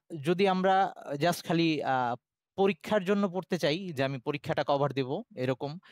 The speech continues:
বা আমি, আহ, ওই এ প্লাস পাওয়ার জন্য যে দুই সেট কোশ্চেন আসবে বা এক সেট কোশ্চেন আসবে সেটা পারার জন্য পড়তে চাই,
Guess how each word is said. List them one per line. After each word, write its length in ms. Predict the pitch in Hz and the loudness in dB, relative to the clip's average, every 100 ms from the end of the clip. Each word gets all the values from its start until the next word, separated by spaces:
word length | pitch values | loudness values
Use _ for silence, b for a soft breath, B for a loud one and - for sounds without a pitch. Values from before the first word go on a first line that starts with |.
| b | b
বা 100 | 143 | -2
আমি, 420 | 151 165 165 165 - | 0 0 -2 -2 -2
আহ, 560 | 139 131 85 80 62 | 0 2 0 -4 -4
ওই 280 | 151 160 151 | -2 0 0
এ 40 | |
প্লাস 280 | 147 165 - | 2 0 0
পাওয়ার 380 | 160 156 139 127 | 2 2 0 -4
জন্য 360 | 147 160 160 139 | -2 -2 -2 0
যে 140 | 151 | -2
দুই 320 | 151 143 147 | -2 -6 -4
সেট 220 | 151 160 | -2 -2
কোশ্চেন 260 | - 147 151 | -4 -6 -2
আসবে 200 | 139 - | -4 -4
বা 140 | 151 143 | -2 -2
এক 120 | - | -2
সেট 160 | 156 - | -4 -4
কোশ্চেন 260 | 143 147 | -6 -4
আসবে 200 | 135 127 | -6 -6
সেটা 200 | - 170 | -4 -2
পারার 280 | 160 156 151 | 0 0 0
জন্য 180 | 151 151 | -2 -6
পড়তে 260 | 139 - | -8 -10
চাই, 180 | 117 185 | -8 -8